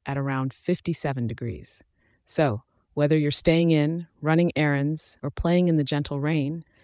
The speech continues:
make sure you dress in comfy layers and keep an eye out for those puddles. Embrace the light Houston rain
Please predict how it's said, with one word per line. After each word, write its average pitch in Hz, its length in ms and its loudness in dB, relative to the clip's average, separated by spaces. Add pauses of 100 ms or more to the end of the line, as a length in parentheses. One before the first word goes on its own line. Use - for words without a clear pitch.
(400)
make 185 160 0
sure - 180 0
you 180 160 2
dress 151 380 0
in 135 100 -4
comfy 185 400 0
layers 147 540 0 (120)
and 139 120 -6
keep - 220 -4
an - 100 -2
eye 170 240 4
out 135 240 0
for - 100 -8
those 139 180 -4
puddles. 135 560 -6 (840)
Embrace 165 440 4
the 160 100 -2
light 160 360 2
Houston 180 400 0
rain 147 400 0